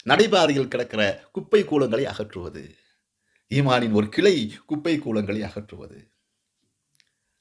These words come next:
அன்பிற்கினியவர்களே, நபிகள் பெருமானார் ஸல்லல்லாஹு அலைஹி வஸல்லம் அவர்கள் சொன்னார்களே, "எவர் ஒருவர் மக்களுக்கு இடையூறு தருகின்ற பொருட்களை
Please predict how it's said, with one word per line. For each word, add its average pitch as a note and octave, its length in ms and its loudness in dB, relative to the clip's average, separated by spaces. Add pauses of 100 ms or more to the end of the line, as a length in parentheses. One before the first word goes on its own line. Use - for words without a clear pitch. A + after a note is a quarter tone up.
அன்பிற்கினியவர்களே, F#2+ 720 -4 (720)
நபிகள் A2+ 220 0
பெருமானார் G2 440 2
ஸல்லல்லாஹு D3 400 4
அலைஹி C3+ 120 2
வஸல்லம் B2+ 220 0
அவர்கள் C3 280 0
சொன்னார்களே, E3 500 2 (840)
"எவர் D3+ 220 6
ஒருவர் F3 500 2
மக்களுக்கு G#3+ 500 2
இடையூறு A3 340 4
தருகின்ற G3 680 0 (520)
பொருட்களை G3 680 -2